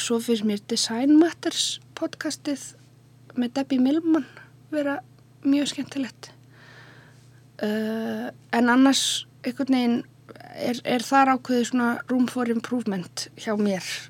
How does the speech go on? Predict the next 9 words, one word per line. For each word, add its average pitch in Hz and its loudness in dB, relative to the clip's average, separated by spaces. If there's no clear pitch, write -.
persónulega 190 -6
að 190 0
einhvern 196 -8
veginn 180 -6
fræðast. 202 4
Ég 202 6
held 269 6
að 285 4
það 285 8